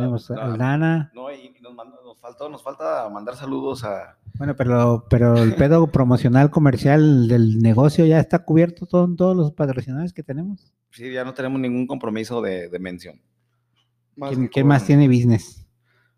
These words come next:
Speaker 1: que nos podemos patrocinar? No sé.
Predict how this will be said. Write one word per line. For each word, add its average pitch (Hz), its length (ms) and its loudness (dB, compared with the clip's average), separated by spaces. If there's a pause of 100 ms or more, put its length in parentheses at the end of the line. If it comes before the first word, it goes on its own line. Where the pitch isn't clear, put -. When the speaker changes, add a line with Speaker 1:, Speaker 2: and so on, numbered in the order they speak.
(280)
Speaker 1:
que 101 100 -6
nos 98 240 -2
podemos 104 480 -2
patrocinar? 98 680 -6 (240)
No 101 160 -2
sé. - 300 -18